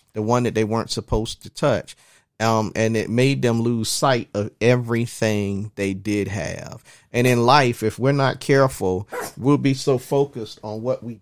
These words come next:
don't have until we, that, and y'all excuse us, that's our dog wanting to be on the podcast with us.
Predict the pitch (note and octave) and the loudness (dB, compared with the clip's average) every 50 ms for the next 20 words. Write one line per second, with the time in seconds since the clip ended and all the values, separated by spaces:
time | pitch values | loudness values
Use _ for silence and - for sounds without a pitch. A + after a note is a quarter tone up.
0 | _ C3+ C3+ D3 C#3 - B2+ A2+ G2+ G2 F#2 E2 E2+ F#2 E2+ - - - _ _ | _ -6 -4 -4 -4 -4 -6 -6 -6 -6 -6 -6 -6 -8 -10 -12 -16 -20 _ _
1 | _ _ _ _ _ _ _ G#2 G#2+ G#2+ G2 - - A#2+ A2 A2 A2 G#2 G#2 G#2 | _ _ _ _ _ _ _ -4 -2 -2 2 6 8 10 12 12 12 12 12 10
2 | G2 G2 - - - G2+ A2 B2 A#2+ A2 G#2+ A2 A2+ E2 F#2 A#2 A2 B2+ C3 C3 | 8 6 4 0 -2 0 0 0 0 2 2 2 2 2 0 -2 2 4 6 6
3 | B2+ A#2+ A2 - - - B2+ A2+ G2+ - G2+ G2 - - G#2 A2+ - - G#2+ A2+ | 4 4 0 -6 -8 -6 -4 -4 -4 -4 -6 -8 -4 -2 -4 -2 -2 0 0 0
4 | G#2+ F#2 F#2 B2 A#2+ A#2+ A#2 A2+ G2+ F#2+ G2+ A#2 A#2 A2+ A2+ A2 G#2 G2+ G2 A2+ | 0 0 2 2 4 4 2 2 -2 -4 -4 -4 -2 -2 -2 -4 -6 -6 -6 -6
5 | A#2 A2 A2+ G#2+ G#2 G#2 G2+ - C3 A2 A2 G#2+ - - B2 A2 G#2 G2 - G#2+ | -6 -6 -6 -6 -6 -8 -6 -2 2 2 4 2 2 2 2 2 2 2 0 0
6 | A#2 A#2 A2 - C3+ C3+ C3 - | -2 -2 -2 -2 -8 -8 -8 -10